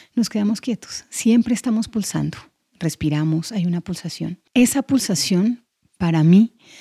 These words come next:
es una oportunidad para transmutar. Entonces, en esa medida,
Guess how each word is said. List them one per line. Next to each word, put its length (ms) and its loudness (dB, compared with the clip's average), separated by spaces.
es 240 -2
una 160 2
oportunidad 960 0
para 280 -4
transmutar. 720 -2
Entonces, 560 -2
en 140 2
esa 240 0
medida, 640 2